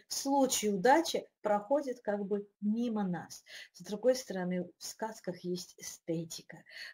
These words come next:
красота. М, когда описывают платье, ощущения, а, то чувства, э, стихотворные сказки, э, Александра Сергеевича Пушкина, к примеру, они же полны эстетики,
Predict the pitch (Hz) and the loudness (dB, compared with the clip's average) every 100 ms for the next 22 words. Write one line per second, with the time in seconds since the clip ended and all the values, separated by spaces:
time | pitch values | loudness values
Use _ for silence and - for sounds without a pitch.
0 | - 190 202 - 190 185 175 160 - _ | -12 -10 -8 -6 -6 -2 -2 -4 -10 _
1 | _ _ 175 180 196 190 226 220 208 196 | _ _ -8 -4 -4 0 2 2 -2 -6
2 | 247 - 214 226 - 180 156 165 180 - | -6 -6 -6 -6 -6 -4 -2 -2 -4 -4
3 | 170 165 - - - 226 - - 190 196 | -2 -2 -4 -6 -6 -4 -6 -2 0 0
4 | 185 185 185 185 - - - 185 180 180 | 0 0 -2 -6 -12 -10 -4 0 2 2
5 | 180 - _ _ _ - 202 196 196 196 | 0 -6 _ _ _ -2 0 2 0 -2
6 | 294 - _ - - 233 226 - - 196 | -6 -16 _ -6 -2 -2 -2 -4 -4 -2
7 | 196 196 190 - - 120 180 180 - 240 | 2 2 0 -12 -10 -2 0 0 -2 2
8 | 240 226 214 254 262 247 233 233 - 247 | 2 2 4 8 8 6 2 0 -2 4
9 | 240 233 - - 220 214 - - - 175 | 6 6 2 -4 0 0 -2 -16 -8 -4
10 | 185 196 208 208 - 202 190 - 185 208 | -2 0 0 -2 -2 -4 -4 -8 -4 -4
11 | 202 208 247 247 - 180 180 - 196 185 | -2 -4 -4 -4 -2 -4 -6 -6 -4 0
12 | 175 175 175 - - 196 196 202 220 220 | 0 -2 -6 -14 -8 -4 -2 0 -2 0
13 | 214 214 226 233 262 254 247 - 277 262 | 2 2 2 2 2 0 -2 -2 4 6
14 | 247 - 190 180 - | 4 -2 -6 -6 -6